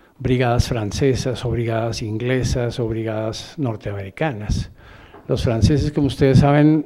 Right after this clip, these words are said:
estaban todos en la resistencia, o los pocos que luchaban estaban en la resistencia, pero hacían una propaganda muy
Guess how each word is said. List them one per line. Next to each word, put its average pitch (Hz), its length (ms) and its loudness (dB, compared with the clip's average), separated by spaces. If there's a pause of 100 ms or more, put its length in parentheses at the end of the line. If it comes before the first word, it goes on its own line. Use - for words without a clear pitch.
(120)
estaban 123 500 0
todos 139 400 6
en 131 160 2
la 113 80 0
resistencia, 110 800 4
o 101 40 -4
los 95 200 -2
pocos 110 340 -2
que 139 120 0
luchaban 127 500 0
estaban 127 320 0
en 131 100 2
la 123 80 2
resistencia, 120 800 0 (720)
pero 113 200 6
hacían 147 640 8
una 143 140 4
propaganda 123 600 4
muy 135 580 6